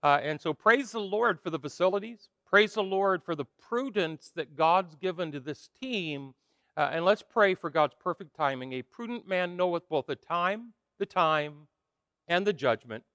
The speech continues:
The time, boy, we want to do it, uh, in God's time. And so, uh, we're in Luke chapter eight, verse number one.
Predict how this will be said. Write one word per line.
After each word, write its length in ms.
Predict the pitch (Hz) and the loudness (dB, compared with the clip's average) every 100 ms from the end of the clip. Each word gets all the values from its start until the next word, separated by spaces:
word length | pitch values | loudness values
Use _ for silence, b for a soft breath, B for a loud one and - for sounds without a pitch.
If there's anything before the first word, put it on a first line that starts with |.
| _ | _
The 80 | 147 | -6
time, 680 | - 202 185 151 127 117 113 _ _ _ - | 2 4 4 2 0 -8 -20 _ _ _ -4
boy, 140 | 151 | -2
we 120 | 151 196 | 0 2
want 160 | 196 | 2
to 60 | 160 | 0
do 200 | 143 151 | -4 -4
it, 120 | 143 _ _ _ - | -4 _ _ _ -6
uh, 100 | 131 | -6
in 160 | 156 143 | -4 -6
God's 300 | 127 120 _ | -2 -2 _
time. 260 | 104 95 90 113 | -14 -14 -16 -20
And 120 | 107 | -20
so, 340 | - 110 104 _ _ _ _ _ - 151 | -8 -8 -8 _ _ _ _ _ -8 -4
uh, 80 | 139 | 0
we're 260 | 151 156 165 _ _ _ - | 6 6 6 _ _ _ -2
in 320 | 208 226 175 | 4 4 4
Luke 220 | 156 214 - | 2 -2 2
chapter 360 | 185 165 156 | 2 2 -2
eight, 240 | 139 135 - | 0 -2 0
verse 220 | 170 - | -8 -6
number 220 | 160 143 | -6 -4
one. 340 | 113 104 104 | -6 -8 -10